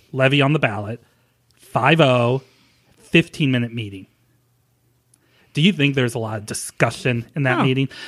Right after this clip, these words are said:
Speaker 1: Now, this is what they're gonna tell you, Pam. "Well, we've had meetings every Tuesday since the last levy failed, and we had this ad hoc committee, and everybody came, and people got to speak, and da-da-da."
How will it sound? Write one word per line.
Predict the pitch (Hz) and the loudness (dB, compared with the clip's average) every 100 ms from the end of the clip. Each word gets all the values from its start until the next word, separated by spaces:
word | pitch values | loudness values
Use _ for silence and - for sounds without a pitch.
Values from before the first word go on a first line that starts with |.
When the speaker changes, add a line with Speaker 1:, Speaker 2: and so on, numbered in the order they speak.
| - | 0
Speaker 1:
Now, | 185 | 2
this | 262 | 4
is | 233 | 2
what | 208 | 2
they're | 151 | 2
gonna | 131 | 0
tell | 117 175 | 0 0
you, | 143 110 | 0 0
Pam. | - 117 117 - - | -6 -8 -8 -10 0
"Well, | 147 | 2
we've | 151 208 | 4 2
had | 160 135 | 0 0
meetings | 123 131 127 117 | 0 0 0 -2
every | 123 151 | 0 -2
Tuesday | - 175 151 - 113 | 2 2 2 2 -6
since | - 117 - | -4 -8 -4
the | 127 | -4
last | 113 117 110 - | -2 -2 -4 -2
levy | 117 113 | -2 -2
failed, | - 131 117 104 | 0 0 2 -2
and | 117 113 | -4 2
we | 131 | 4
had | 165 156 | 4 2
this | 139 117 | 0 -2
ad | 131 135 131 | -2 0 0
hoc | 143 123 | -4 -6
committee, | - 127 123 113 101 | -4 0 0 -2 -6
and | 107 | -8
everybody | 147 170 156 156 139 | -2 0 0 0 -2
came, | 139 147 135 123 | -2 0 0 0
and | 110 | -4
people | 175 175 160 | -4 -2 -2
got | 160 151 | -2 -2
to | 147 | -6
speak, | - 143 127 - | -4 -2 -2 -4
and | 117 | -2
da-da-da." | 147 151 139 | 0 2 2